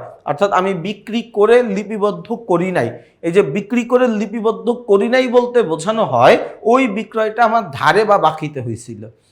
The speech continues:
বিক্রয় করে আমি সেটা লিপিবদ্ধ করি নাই, এটা বলতে বোঝানো হয় ওই বিক্রয়টা আমি ধারে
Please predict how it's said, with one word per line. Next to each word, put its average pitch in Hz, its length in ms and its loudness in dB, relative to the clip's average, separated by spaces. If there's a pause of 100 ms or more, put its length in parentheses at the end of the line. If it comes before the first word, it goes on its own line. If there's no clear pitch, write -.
(280)
বিক্রয় 185 420 4 (140)
করে 208 240 6 (540)
আমি 175 160 2 (100)
সেটা 196 220 -2 (180)
লিপিবদ্ধ 190 640 -2 (320)
করি 170 240 0 (160)
নাই, 151 140 4 (480)
এটা 208 240 4
বলতে 240 200 0 (120)
বোঝানো 202 420 0
হয় 135 240 6 (200)
ওই 233 100 6 (140)
বিক্রয়টা 202 540 -2 (520)
আমি 180 160 0 (200)
ধারে 165 360 4